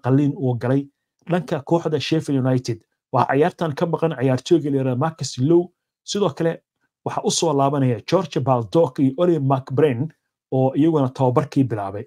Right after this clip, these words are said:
Inuu safi doono tababaruhu in kale lama oga. Hagaag. Sheffield United,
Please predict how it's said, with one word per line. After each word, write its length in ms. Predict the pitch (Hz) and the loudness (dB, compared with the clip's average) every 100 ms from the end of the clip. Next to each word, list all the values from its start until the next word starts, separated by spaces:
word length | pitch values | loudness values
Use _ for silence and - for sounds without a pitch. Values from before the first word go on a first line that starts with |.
| - | -4
Inuu 140 | 175 | -2
safi 260 | 139 165 147 | -2 -2 0
doono 240 | 127 123 | 0 -2
tababaruhu 460 | - 127 117 160 156 | 0 0 2 0 0
in 120 | 147 | -4
kale 280 | 135 131 131 _ _ | -2 -2 -2 _ _
lama 220 | 123 123 143 | -2 0 0
oga. 320 | 110 92 87 _ _ _ _ _ _ _ _ _ _ - | -2 -6 -8 _ _ _ _ _ _ _ _ _ _ -8
Hagaag. 360 | 135 143 107 - _ _ _ _ _ _ _ - | 0 2 2 -4 _ _ _ _ _ _ _ -16
Sheffield 480 | - - 233 175 165 | 0 2 2 0 2
United, 480 | 147 180 - 147 | 2 0 0 -2